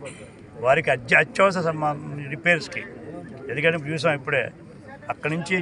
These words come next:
జనరేటర్ ఉంది, ఇక్కడ హ్యాండ్ వర్క్ చేస్తాం, మాన్యువల్ వర్క్ చేస్తున్నాం. అదే మనం స-, ఆ రిపేర్ చేసుకుంటే ఎలక్ట్రికల్ ద్వారా ఒక బటన్ నొక్కగానే వాటర్ కిందకి వెళ్ళేటువంటి అవకాశం ఉంది. ఇదే కాదు, రేపు ఎమర్జెన్సీగా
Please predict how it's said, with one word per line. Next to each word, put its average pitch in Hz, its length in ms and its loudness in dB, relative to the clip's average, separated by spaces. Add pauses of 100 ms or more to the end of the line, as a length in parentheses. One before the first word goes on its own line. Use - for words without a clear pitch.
జనరేటర్ 160 500 4
ఉంది, 165 140 -2 (100)
ఇక్కడ 160 180 2 (1000)
హ్యాండ్ 156 240 4
వర్క్ 160 180 4
చేస్తాం, 131 260 -2
మాన్యువల్ 170 260 2
వర్క్ - 160 -4
చేస్తున్నాం. 113 380 -6 (880)
అదే 175 160 8 (240)
మనం 165 140 4 (160)
స-, 139 180 6 (120)
ఆ - 20 2 (100)
రిపేర్ 180 280 2 (100)
చేసుకుంటే 165 460 2 (880)
ఎలక్ట్రికల్ 175 420 0
ద్వారా 170 240 8
ఒక 143 80 -4 (100)
బటన్ 160 300 0
నొక్కగానే 165 480 2 (240)
వాటర్ 147 300 2
కిందకి 143 260 -8
వెళ్ళేటువంటి 131 400 -6
అవకాశం 120 380 -6
ఉంది. 95 160 -16 (760)
ఇదే 170 160 6
కాదు, 196 180 6
రేపు 139 200 0
ఎమర్జెన్సీగా 185 580 4